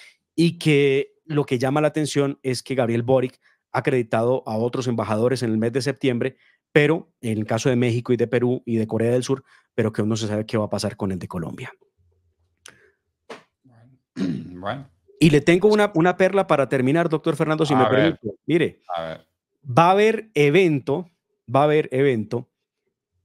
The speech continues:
Speaker 1: de juventudes en el país, el, eh, organizado por el Ministerio de la Igualdad. ¿Sabe qué me llama la atención? Que en el manual, en el manual, en el formulario que hay que llenar para el evento de juventudes,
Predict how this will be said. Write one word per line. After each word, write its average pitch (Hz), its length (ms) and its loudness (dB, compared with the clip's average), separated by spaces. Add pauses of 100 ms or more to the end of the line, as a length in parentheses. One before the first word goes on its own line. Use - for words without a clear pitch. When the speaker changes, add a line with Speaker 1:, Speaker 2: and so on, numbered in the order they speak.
(120)
Speaker 1:
de 143 320 2
juventudes 156 1000 0 (440)
en 143 180 2
el 131 180 0
país, 151 520 0
el, 135 200 -2
eh, 123 320 -4
organizado 131 580 -2
por 127 140 -2
el 120 60 0
Ministerio 123 500 -2
de 120 100 0
la 120 100 0
Igualdad. 120 600 -2 (480)
¿Sabe 139 380 -2
qué 135 120 -4
me 120 120 0
llama 113 240 -2
la 107 80 -2
atención? 90 560 -14 (880)
Que 156 340 2
en 147 180 2
el 139 120 2
manual, 156 640 0
en 120 140 -4
el 120 60 -2
manual, 123 360 -2
en 123 160 -2
el 107 120 -4
formulario 135 520 -2
que 165 80 -6
hay 156 60 -4
que 139 120 -4
llenar 131 380 -4 (360)
para 107 380 -2
el 120 180 -4
evento 131 380 -2
de 135 80 2
juventudes, 123 800 -4